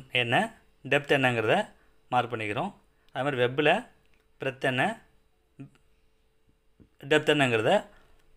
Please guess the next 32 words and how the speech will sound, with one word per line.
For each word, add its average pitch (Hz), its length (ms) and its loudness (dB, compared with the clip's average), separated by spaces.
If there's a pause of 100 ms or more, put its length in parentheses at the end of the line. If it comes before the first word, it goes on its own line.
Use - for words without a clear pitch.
மார்க் 123 180 2
பண்ணிக்கிறோம். 101 320 -4 (380)
சரிங்களா? 127 260 -4
அப்போ 113 160 -4
எக்ஸ் 175 160 0
ஆக்சிஸில் 160 260 0
இருக்கிற 131 240 -2
வேல்யூ 117 200 -2
ஃபுல்லாகவே 113 320 0 (560)
பிரெத், 123 260 0 (540)
ஒய் 135 220 2
ஆக்சிஸ் 170 200 -4
இருக்கிற 147 240 4
வேல்யூ 123 180 2
ஃபுல்லாகவே 117 320 2 (480)
டெப்த். - 300 -2 (2750)
ஏரியாவோட 165 360 2
ஃபார்முலா 147 300 4 (640)
பி 147 60 2 (120)
into 127 220 -2 (360)
டி. 117 60 2 (180)
ஏ 131 60 4 (100)
ஒன் 143 140 2
அப்படின்னா 117 260 -2 (100)
பி 139 80 0 (120)
ஒன் 117 120 -6
டி 110 60 -6 (120)
ஒன், 190 80 -6 (460)
ஏ 139 40 2 (100)
டூ 151 100 2
அப்படின்னா 117 280 0 (1120)
பி 143 80 -2